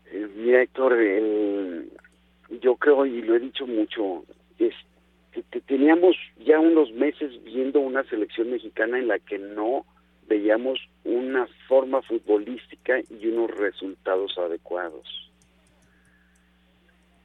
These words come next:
¿A qué llega? Fue consecuencia de lo que estuvimos viendo. A mí hay una estadística que me mata.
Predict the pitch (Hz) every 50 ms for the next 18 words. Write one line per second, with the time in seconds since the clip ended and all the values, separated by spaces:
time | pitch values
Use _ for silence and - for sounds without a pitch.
0 | _ _ _ - 113 113 - - 143 143 131 143 147 123 156 160 170 - _ -
1 | - - - - 170 175 170 - - 143 117 - - 127 139 156 185 185 - 185
2 | 170 147 127 120 110 - - 107 - - 107 101 110 131 143 147 143 107 101 110
3 | 117 131 143 160 151 131 104 85 - - - _ _ _ _ _ _ _ _ _
4 | _ - 113 120 139 160 165 170 175 175 170 165 - - 156 143 123 143 147 -
5 | - - - 147 143 - 131 120 113 107 104 107 117 127 - - 123 95